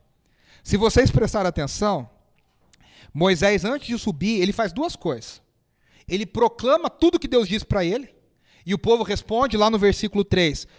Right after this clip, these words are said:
"Faremos tudo o que o Senhor ordenou."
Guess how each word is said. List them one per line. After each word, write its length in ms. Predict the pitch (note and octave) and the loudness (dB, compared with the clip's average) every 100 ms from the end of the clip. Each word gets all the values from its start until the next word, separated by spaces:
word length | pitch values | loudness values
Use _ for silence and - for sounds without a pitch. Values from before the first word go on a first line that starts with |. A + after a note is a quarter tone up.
| - _ | -20 _
"Faremos 680 | - F3 E3+ G#3 A3+ G3 - | 0 0 0 -4 -6 -8 -8
tudo 580 | - B3 C#4+ D4+ D4+ - _ - | 2 6 6 6 4 2 _ -16
o 80 | |
que 140 | - G#3+ | -4 -2
o 40 | |
Senhor 560 | - F3+ E3 F#3 G#3+ G#3+ _ _ - | 0 -2 4 4 4 0 _ _ -2
ordenou." 580 | F#3+ F#3+ G3+ F3 D3 | 0 2 2 4 2